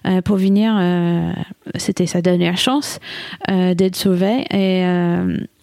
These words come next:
et elle, elle pouvait, elle pouvait être opé-, opérée. Euh, elle est venue en France, donc on a filmé, euh, on s'est invité chez sa grande-tante parce qu'elle, elle dormait, euh, elle était logée chez, chez la famille, euh, Bujumbura. Et, euh,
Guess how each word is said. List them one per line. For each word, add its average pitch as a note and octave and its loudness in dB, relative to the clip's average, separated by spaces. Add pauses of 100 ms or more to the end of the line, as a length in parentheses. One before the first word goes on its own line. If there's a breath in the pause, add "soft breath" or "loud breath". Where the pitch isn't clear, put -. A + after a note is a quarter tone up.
et F3+ 0
elle, F#3+ 2
elle G3+ 0
pouvait, G3+ 0
elle G3 0
pouvait G#3+ 0
être G3+ 0
opé-, F#3+ 0 (240)
opérée. G3 0 (560 loud breath)
Euh, F#3 2 (100)
elle G3 2
est G3+ 4
venue A3+ 2
en A#3 -2
France, G#3+ -4
donc A3 0
on G3 4
a G3 0
filmé, A#3+ 0 (120)
euh, F#3 0 (100)
on G3 2
s'est G#3 0
invité A#3 2
chez A3+ 0
sa G#3 0
grande-tante B3 0
parce G3 -4
qu'elle, F#3+ 0 (340 loud breath)
elle G3 0
dormait, G#3 2
euh, F3+ 0 (420)
elle G#3 0
était F#3 -2
logée G3 4
chez, F#3 -2
chez G#3 -2
la G3 0
famille, G3+ 2
euh, F3 2
Bujumbura. F3+ 0 (480 loud breath)
Et, F3 2
euh, E3+ 0